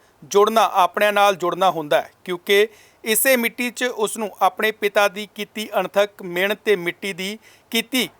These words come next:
ਕਦਰ ਵਿਖਾਈ ਸੀ। ਇਸੇ ਲਈ ਸ਼ੁਭ ਤੁਸੀਂ ਆਪਣੇ ਨਾਲ ਜੁੜੀ ਹਰ ਚੀਜ਼ ਦੀ ਕਦਰ ਕਰਦੇ ਸੀ ਤੇ ਆਪਣੇ ਪਿਆਰ ਕਰਨ ਵਾਲਿਆਂ ਨੂੰ ਵੀ ਅਕਸਰ ਇਹੋ ਕਿਹਾ ਕਰਦੇ ਸੀ ਕਿ ਆਪਣੇ ਕੀਤੇ ਦੀ ਕਦਰ ਕਰੋ। ਪਰ ਬੇਟਾ, ਪਤਾ ਨਹੀਂ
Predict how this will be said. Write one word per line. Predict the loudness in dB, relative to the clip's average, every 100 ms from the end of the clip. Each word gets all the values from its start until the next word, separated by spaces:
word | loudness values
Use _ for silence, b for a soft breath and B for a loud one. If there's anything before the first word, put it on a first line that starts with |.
| 0
ਕਦਰ | 0 2 2 0
ਵਿਖਾਈ | -2 0 0 0
ਸੀ। | -6 -12 _ _ _ -8
ਇਸੇ | -4 0
ਲਈ | 2 2 -2 b b
ਸ਼ੁਭ | -6 -4 -4
ਤੁਸੀਂ | -6 -6 -6 -6 -6 0
ਆਪਣੇ | 0 2 0
ਨਾਲ | 4 4 2
ਜੁੜੀ | -2 -6 -6
ਹਰ | 0 0
ਚੀਜ਼ | 0 -6 -10 -10
ਦੀ | -8 0
ਕਦਰ | 0 2 -2 -6 b 0
ਕਰਦੇ | 0 4 2
ਸੀ | 2 -4 -12 _ _ -2
ਤੇ | 2
ਆਪਣੇ | 2 2 0 0 -4 b b 0
ਪਿਆਰ | 4 4 4
ਕਰਨ | 2 2 4
ਵਾਲਿਆਂ | 4 4 2
ਨੂੰ | 0
ਵੀ | -6 -8 -2 -2
ਅਕਸਰ | -2 -6 -6 -2
ਇਹੋ | 0 2 0
ਕਿਹਾ | 0 0
ਕਰਦੇ | 2 -2 0 -4
ਸੀ | -6 -8
ਕਿ | -6 -2
ਆਪਣੇ | 0 -2 -4
ਕੀਤੇ | -6 -10 -6 -4
ਦੀ | -4 -6 -2
ਕਦਰ | -2 0
ਕਰੋ। | -2 -4 -4 _ _ -2
ਪਰ | -2
ਬੇਟਾ, | 0 0 2 2 -2 b b b 2
ਪਤਾ | 2 4 4
ਨਹੀਂ | 2 0